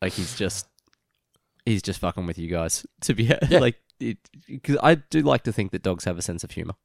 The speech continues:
Speaker 1: and
Speaker 2: Yeah,
Speaker 1: they,
Speaker 2: it'd be
Speaker 1: they
Speaker 2: great.
Speaker 1: understand what's funny.
Speaker 2: Well, um, but have you left anything behind? So you s-, your cat?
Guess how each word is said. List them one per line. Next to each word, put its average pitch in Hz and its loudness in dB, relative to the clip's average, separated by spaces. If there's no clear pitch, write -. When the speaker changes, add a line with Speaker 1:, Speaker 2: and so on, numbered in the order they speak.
Speaker 1:
and 101 -8
Speaker 2:
Yeah, - 2
Speaker 1:
they, 98 4
Speaker 2:
it'd 92 0
be 98 -2
Speaker 1:
they 107 0
Speaker 2:
great. 95 2
Speaker 1:
understand 87 -4
what's - -6
funny. - -8
Speaker 2:
Well, 135 8
um, 131 4
but 123 4
have 131 4
you 131 4
left 127 2
anything 117 -4
behind? 82 -6
So 107 -2
you 101 2
s-, - -6
your 95 -12
cat? 113 2